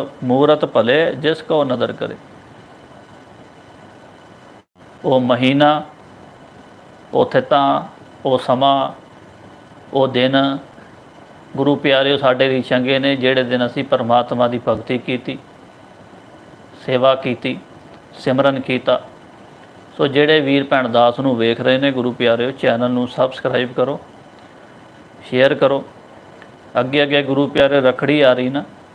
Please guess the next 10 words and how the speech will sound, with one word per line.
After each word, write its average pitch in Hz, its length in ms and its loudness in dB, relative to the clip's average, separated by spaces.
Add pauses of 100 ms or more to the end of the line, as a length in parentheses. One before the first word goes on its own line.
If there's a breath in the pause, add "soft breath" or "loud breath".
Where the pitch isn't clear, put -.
(920)
ਤੇ 139 140 4
ਰੱਖੜੀ 151 360 4
ਬਾਰੇ 147 260 4
ਵੀ 147 100 2
ਦਾਸ 127 360 4
ਨੇ 135 320 0 (300)
ਅੱਜ 123 140 -2
ਪੋਸਟ 123 380 -2
ਪਾਈ 113 380 -2
ਆ, - 80 -4